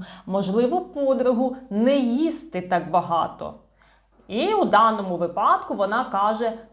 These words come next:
"Please, don't eat so much". Будь ласка, не їж так багато. Тому що вже видно, що кілограми зайві, пора вже до спортзалу йти,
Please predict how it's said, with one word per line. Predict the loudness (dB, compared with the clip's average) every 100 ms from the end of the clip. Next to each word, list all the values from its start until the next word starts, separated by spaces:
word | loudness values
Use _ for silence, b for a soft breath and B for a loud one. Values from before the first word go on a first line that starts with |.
| _
"Please, | -4 -2 0 0 -2 -6 -14 -12
don't | -2 2 4 4 0 -4 -8
eat | -4 -2 -2 -4
so | -6 0 0 0 -6
much". | -8 -10 -8 -8 -12 _
Будь | -2 0 2
ласка, | 4 4 4 0 -6 -4
не | 0 -2
їж | -2 -4 -4 -4
так | -4 -4 2
багато. | 2 2 2 2 -2 -12 -14 -20 b b b b
Тому | -6 -2
що | -2 -2
вже | 0 0
видно, | 2 2 2 -2
що | -2 2 4 4 0 B B B
кілограми | 0 2 4 4 4 4 0
зайві, | 2 4 6 6 4 0
пора | 0 -2 0 0
вже | 0 -4
до | -4 0 2 2 -2 -18 -20
спортзалу | -12 -4 -4 2 4 6 6 4
йти, | 0 -2 -4 -2 -4